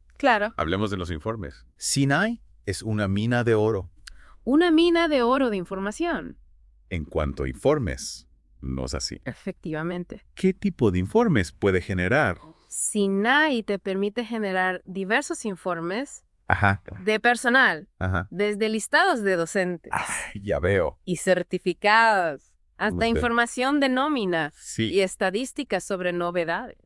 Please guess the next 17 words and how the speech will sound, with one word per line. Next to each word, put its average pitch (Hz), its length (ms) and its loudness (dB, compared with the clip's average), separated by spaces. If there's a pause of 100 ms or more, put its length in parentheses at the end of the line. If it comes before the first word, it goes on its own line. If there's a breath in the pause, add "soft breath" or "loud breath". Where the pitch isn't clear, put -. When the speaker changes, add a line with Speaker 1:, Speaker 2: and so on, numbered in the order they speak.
(160)
Speaker 2:
O 110 80 0
sea 117 160 0
que - 240 -2
esto 220 400 0 (140)
facilita 110 760 -2
la 95 120 0
toma 110 300 0
de 98 100 0
decisiones, 78 760 -6
Speaker 1:
Claro. 196 520 0
Speaker 2:
de 76 60 -2
la 76 100 2
rendición 80 580 0
de 113 100 0
cuentas 95 500 -4
Speaker 1:
Por 233 120 -8
supuesto. - 600 -14